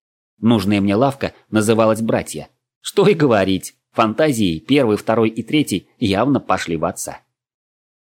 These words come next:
Я уже почти перестал удивляться странностям этого мира,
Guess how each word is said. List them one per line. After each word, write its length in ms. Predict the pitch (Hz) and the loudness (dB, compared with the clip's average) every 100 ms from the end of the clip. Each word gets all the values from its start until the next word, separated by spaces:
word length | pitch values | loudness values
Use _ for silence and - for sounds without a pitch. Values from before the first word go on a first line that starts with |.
| _ _ | _ _
Я 160 | 123 170 | 0 2
уже 140 | 147 | 2
почти 340 | 135 131 - 135 | 2 0 0 -2
перестал 480 | - 131 123 85 85 | 0 -2 -2 -6 -4
удивляться 480 | 85 95 92 - | -4 -2 -4 -4
странностям 600 | 87 - 98 90 - 101 - | -6 -2 0 -2 -6 -8 -6
этого 280 | 101 - 98 | -6 -4 -2
мира, 340 | 123 135 117 | 0 0 -2